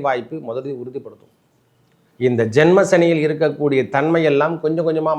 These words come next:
மாறும். இந்த விரயம் என்று சொல்லக்கூடிய இடத்துல, பன்னெண்டாம் இடத்துல ராகு பகவான், சுப வாழ்க்கை என்று சொல்றோம். நம்மளும் தேவையில்லாத விஷயங்கள், இந்த இல்லீகல் விஷயங்கள் தயவு செய்து மறைமுகத்து-, மறைமுக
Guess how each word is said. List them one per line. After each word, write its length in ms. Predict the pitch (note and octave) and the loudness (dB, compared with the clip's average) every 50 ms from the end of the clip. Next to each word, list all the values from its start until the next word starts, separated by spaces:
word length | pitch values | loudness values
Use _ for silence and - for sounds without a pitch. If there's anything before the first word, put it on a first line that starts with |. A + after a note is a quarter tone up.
| C#3+ C3 | 0 0
மாறும். 340 | C3 C#3 D3+ - A2 - - _ _ _ _ _ _ _ _ _ _ _ _ _ _ _ - | 2 2 0 -2 -4 -12 -16 _ _ _ _ _ _ _ _ _ _ _ _ _ _ _ -4
இந்த 100 | C3+ B2+ A#2 B2 D3 | 0 0 2 4 4
விரயம் 420 | F3 G3 G#3+ A3 A3+ A#3 B3 A#3+ G#3+ F#3+ | 6 6 6 6 6 6 6 4 4 4
என்று 160 | F3 E3+ E3+ - - | 4 2 2 0 0
சொல்லக்கூடிய 500 | E3 E3 E3 D3+ D#3+ D#3+ D3+ C#3 C#3 C3 | 0 0 0 -2 -4 -4 -2 -2 0 0
இடத்துல, 220 | C#3 C3 C#3+ C#3+ C3+ - | -2 -2 -2 -2 -2 -2
பன்னெண்டாம் 360 | B2+ B2+ C#3 C#3+ D3 D3 C#3+ B2+ | -2 -2 0 0 -2 -2 -2 -4
இடத்துல 240 | C3 B2 - D3 D#3+ D#3+ - - - | -6 -6 -8 -8 -10 -10 -12 -12 -6
ராகு 240 | G#2+ A#2 C3 B2+ C3+ A2+ | -4 -4 -4 -4 -4 -6
பகவான், 320 | A2+ G2+ G2+ G2+ A2 - - _ _ _ _ _ _ - | -6 -6 -6 -6 -6 -6 -10 _ _ _ _ _ _ -8
சுப 220 | - C#3+ C#3+ D3+ D3 C#3+ | -4 0 2 4 6 6
வாழ்க்கை 300 | C#3 D#3 D#3 D#3 - D#3 C#3 C3+ | 6 6 4 2 0 0 2 0
என்று 140 | C3 B2+ A#2 - | 0 -2 -4 -6
சொல்றோம். 320 | B2 A#2 A2+ B2+ - - A2+ | -6 -8 -8 -10 -14 -12 -10
நம்மளும் 340 | A#2 B2 C3+ D3 D3+ D3 B2 B2+ | -10 -6 -4 -4 -4 -4 -2 -2
தேவையில்லாத 500 | B2+ B2+ B2+ C#3 C3 C3 C3+ C3+ C3+ B2 A2+ A2+ A2+ | -2 -2 -2 -2 -2 0 0 -2 -2 -4 -6 -10 -10
விஷயங்கள், 380 | - - B2+ B2+ B2+ B2+ - - - _ _ _ _ _ - - - _ - C3 | -8 -8 -6 -6 -6 -6 -8 -10 -14 _ _ _ _ _ -20 -20 -20 _ -6 -2
இந்த 140 | B2 A2 A2+ A2 A2+ C3+ | 0 0 2 2 4 4
இல்லீகல் 440 | D3+ E3 E3+ F3+ F3+ D#3+ E3+ E3 C3+ B2+ | 4 4 4 4 4 4 4 2 2 0
விஷயங்கள் 420 | B2 - C3+ C3+ C3 C3 C3 B2 A2+ G#2 | -2 -2 -2 -2 0 0 -2 -2 -2 0
தயவு 320 | A#2+ C3 D3 D#3+ D#3+ E3 D3 - | 0 2 2 0 0 -2 -2 0
செய்து 220 | C#3 C#3 C#3 C3+ C#3+ B2 A#2 | 0 0 0 0 0 2 2
மறைமுகத்து-, 600 | A#2+ B2+ C#3 C#3 - - C3 A#2 A2+ - B2 - - _ _ _ _ _ _ _ _ _ _ _ _ _ _ _ _ - | 2 2 2 2 0 -2 -2 -2 -4 -6 -8 -10 -10 _ _ _ _ _ _ _ _ _ _ _ _ _ _ _ _ 0
மறைமுக 360 | B2 C3 D3+ E3 D#3+ D3+ | 2 4 6 6 6 6